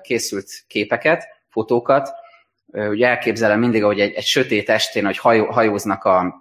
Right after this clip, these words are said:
a, a tengeren, ö, a hajóba, hánykolódnak esetleg egy viharos, ö, szituációban, és megpillantják végre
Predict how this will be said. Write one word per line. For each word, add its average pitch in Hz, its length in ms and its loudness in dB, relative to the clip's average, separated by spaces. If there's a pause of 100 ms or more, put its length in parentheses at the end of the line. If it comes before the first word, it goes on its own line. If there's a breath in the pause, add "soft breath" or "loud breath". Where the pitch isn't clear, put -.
(420)
a, 117 140 -6
a 101 180 -4
tengeren, 98 640 0 (200 loud breath)
ö, 90 100 -10
a 90 120 -2
hajóba, 104 400 2
hánykolódnak 110 680 -2
esetleg 98 320 -10
egy 95 100 -6
viharos, 107 520 -2
ö, 92 200 -2
szituációban, 107 840 -2
és 101 120 -4
megpillantják 101 760 -2
végre 95 480 -2